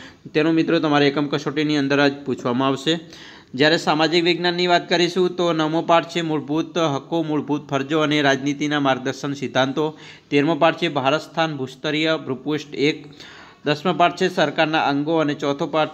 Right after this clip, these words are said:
પાઠ છે ભારતની રાષ્ટ્રીય ચળવળો. આ પાઠનું તમારા એકમ કસોટીમાં પૂછાશે, આની બહારનું કશું પૂછવામાં આવશે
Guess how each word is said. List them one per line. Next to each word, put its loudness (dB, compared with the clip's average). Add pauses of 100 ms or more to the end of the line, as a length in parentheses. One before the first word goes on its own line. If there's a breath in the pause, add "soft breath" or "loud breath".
(160)
પાઠ 2
છે -2
ભારતની -2
રાષ્ટ્રીય 0
ચળવળો. 0
આ 6
પાઠનું -2
તમારા 0
એકમ -4
કસોટીમાં -4
પૂછાશે, -2
આની 0
બહારનું -2
કશું -4
પૂછવામાં -2
આવશે -4